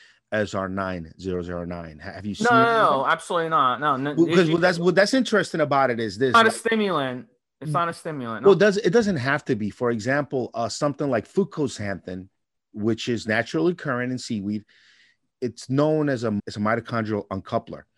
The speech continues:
Speaker 1: So it'll actually increase the amount of energy that your mitochondria will, will burn, but it'll also increase heat. The more, uh, action and reactions going on in your mitochondria, there's a b-, higher chance of,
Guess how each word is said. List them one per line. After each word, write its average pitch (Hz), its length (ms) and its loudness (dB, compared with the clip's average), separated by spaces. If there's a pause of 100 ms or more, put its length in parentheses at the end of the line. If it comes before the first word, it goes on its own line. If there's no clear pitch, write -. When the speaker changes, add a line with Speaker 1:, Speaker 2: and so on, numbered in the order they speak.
(480)
Speaker 1:
So 147 280 4
it'll 151 260 4
actually 156 600 0
increase 135 520 -4
the 127 140 -2
amount 113 360 -2
of 110 140 -2
energy 110 560 -2
that 95 200 -4
your 87 280 -8 (100)
mitochondria 101 720 -4
will, 90 220 -8 (100)
will 87 140 -12
burn, 101 440 -8 (800)
but 120 360 4
it'll 135 260 4
also 143 260 0
increase 127 560 -4 (200)
heat. - 480 -4 (140)
The 95 260 -2
more, 135 760 2 (100)
uh, 113 300 -2
action 120 480 -2
and 95 140 -6
reactions 107 640 -4
going 104 260 -4
on 104 120 -4
in 104 60 -4
your 98 120 -4
mitochondria, 113 800 -4 (680)
there's 117 320 -2
a 120 60 -2
b-, 95 160 -8
higher 117 340 2
chance 117 380 -6
of, 113 180 -2